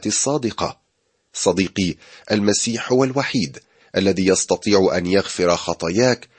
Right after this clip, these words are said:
فتعال إليه بالتوبة الصادقة. هو الذي مات عنك ودفع ثمن خطاياك. هو الطريق والحق والحياة، فلا تذهب لغيره أرجوك. ثم اضطجع يهوياقيم مع آبائه،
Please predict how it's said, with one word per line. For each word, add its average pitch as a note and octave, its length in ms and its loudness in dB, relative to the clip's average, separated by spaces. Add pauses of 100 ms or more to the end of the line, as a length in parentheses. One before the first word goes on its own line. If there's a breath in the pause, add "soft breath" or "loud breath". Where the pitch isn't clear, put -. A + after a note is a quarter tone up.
(100)
فتعال C#3+ 580 -2
إليه C#3 480 0
بالتوبة B2+ 600 -2
الصادقة. D#2+ 680 -4 (500)
هو A2+ 160 6
الذي D#2+ 360 0
مات F2 280 0
عنك G2 600 0 (260 soft breath)
ودفع E2+ 580 2
ثمن G2+ 380 0
خطاياك. A2+ 720 -2 (420)
هو G2+ 120 8
الطريق F2 520 0
والحق F#2 600 2
والحياة، G#2 720 2 (280)
فلا F3+ 280 0
تذهب E2+ 480 -2
لغيره D#2+ 720 0
أرجوك. - 580 -6 (440)
ثم E3 180 4
اضطجع C3+ 600 2
يهوياقيم F#2 840 2
مع E2+ 260 2
آبائه، F2+ 680 2